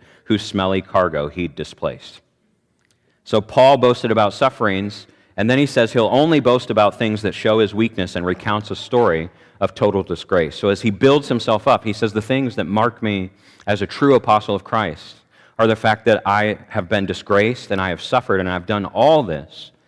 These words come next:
in the name of Jesus for your sake." And as he says in First Corinthians nine, verse nineteen,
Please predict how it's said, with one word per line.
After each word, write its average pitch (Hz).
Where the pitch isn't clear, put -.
in 117
the 107
name 131
of 117
Jesus 82
for 120
your 127
sake." 82
And 110
as 120
he 120
says 113
in 98
First 110
Corinthians 104
nine, 104
verse 87
nineteen, 92